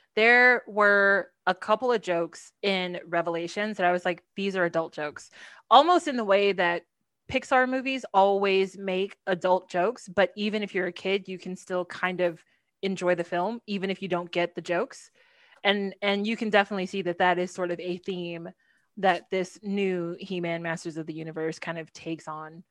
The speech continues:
It's 'cause there was one, one scene where, uh, Teela and Evil-Lyn are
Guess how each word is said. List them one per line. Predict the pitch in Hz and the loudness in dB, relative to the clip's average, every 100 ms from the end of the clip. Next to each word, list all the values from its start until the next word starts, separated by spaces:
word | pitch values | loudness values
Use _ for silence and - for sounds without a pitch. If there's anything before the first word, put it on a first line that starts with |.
| _ _ _ _ | _ _ _ _
It's | 175 170 - - _ - | -6 -6 -10 -20 _ -4
'cause | 240 | 2
there | 233 247 | 6 6
was | 233 | 4
one, | 226 214 208 | 2 0 2
one | 220 226 | 0 0
scene | 220 208 196 - | -2 -4 -4 -2
where, | 190 175 175 180 _ _ _ _ _ - | 0 2 2 -2 _ _ _ _ _ 4
uh, | 220 202 190 - | 8 8 6 0
Teela | 285 254 240 226 | 0 6 6 6
and | 202 190 185 185 - | 4 0 0 -6 -6
Evil-Lyn | 233 202 196 190 175 175 | -4 -2 0 0 -2 -2
are | 180 175 170 | 0 0 0